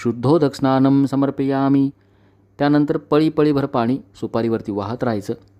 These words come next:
श्रीसुक्तांना अभिषेक करायचा, श्रीसुक्त एक वेळा पठण करा आणि नवदुर्गेला अभिषेक करायचा. सुपारी स्वच्छ पुसून घ्या.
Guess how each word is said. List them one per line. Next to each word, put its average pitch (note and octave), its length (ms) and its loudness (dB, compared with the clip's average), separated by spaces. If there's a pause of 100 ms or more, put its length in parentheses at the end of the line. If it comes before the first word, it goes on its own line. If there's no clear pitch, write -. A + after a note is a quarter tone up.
(120)
श्रीसुक्तांना D#3 640 0
अभिषेक A2 360 -6
करायचा, E2 300 -12
श्रीसुक्त B2 480 -8
एक A2 180 -2
वेळा G2+ 120 -2
पठण B2 320 0
करा C#3+ 200 -2 (520)
आणि A2+ 260 -2 (200)
नवदुर्गेला G#2 600 -2
अभिषेक G2 360 -6
करायचा. A#2+ 320 -4 (520)
सुपारी B2 300 0
स्वच्छ A#2 300 -8
पुसून A#2 360 0
घ्या. A#2+ 180 0